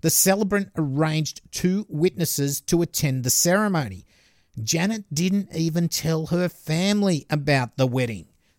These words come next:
Things are getting really weird here. Now, Janet has her property in Deniliquin,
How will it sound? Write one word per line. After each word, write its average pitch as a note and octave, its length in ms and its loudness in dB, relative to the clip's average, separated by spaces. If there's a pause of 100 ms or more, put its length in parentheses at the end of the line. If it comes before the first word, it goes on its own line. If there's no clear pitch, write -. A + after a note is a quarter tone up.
(100)
Things G3 260 0
are G3 40 -6
getting D#3 500 0
really D#3 380 4
weird D3+ 560 2
here. C3 340 -2 (880)
Now, E3 140 4
Janet A3 400 2 (360)
has F3+ 240 0
her E3 140 6
property E3 520 4
in E3 220 2
Deniliquin, C#3 720 2